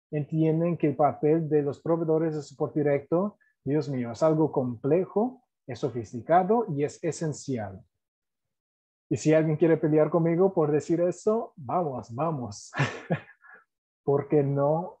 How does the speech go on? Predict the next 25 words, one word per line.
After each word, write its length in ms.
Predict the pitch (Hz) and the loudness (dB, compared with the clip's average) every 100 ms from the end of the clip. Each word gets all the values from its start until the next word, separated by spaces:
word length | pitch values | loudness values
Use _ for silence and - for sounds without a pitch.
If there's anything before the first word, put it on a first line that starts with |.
| _ | _
se 180 | - 127 | -6 -4
puede 400 | - 143 139 139 | 2 2 2 0
discutir 800 | 160 - 156 151 143 131 127 | -2 0 0 2 0 0 -4
con 220 | 123 123 120 | -8 -6 -6
ellos. 260 | 113 110 | -6 -8
Después 320 | 120 - 170 | -8 0 2
de 80 | 160 | 4
escuchar 500 | 160 - 156 156 147 | 2 0 0 2 2
esta 220 | 143 - 151 | 0 -2 -4
conversación 500 | 147 131 - 135 123 | -4 -6 -8 -8 -6
aquí, 280 | 107 113 | -8 -10
que 380 | 101 123 113 101 _ _ | -10 -8 -8 -10 _ _
su 180 | - 151 | -4 0
trabajo 500 | 180 175 165 - 143 | 2 2 2 2 0
no 120 | 156 | 0
solamente 440 | 165 170 165 151 | 0 0 0 0
es 120 | 156 190 | 0 0
esencial, 400 | 160 - 165 175 | -2 0 -2 0
pero 180 | 147 123 | -4 -4
son 260 | 156 135 | -6 -4
profesionales. 1000 | - 151 160 143 143 123 104 95 - _ _ - _ | 0 2 2 -2 -4 -8 -8 -12 -18 _ _ -20 _
Y 80 | 131 | -2
son 200 | 160 147 | 0 0
profesionales 800 | 160 165 165 - 160 151 143 - | 2 4 2 2 2 2 0 -2
lindísimos. 840 | 143 160 170 143 - 107 92 - | 0 2 2 0 -6 -12 -14 -16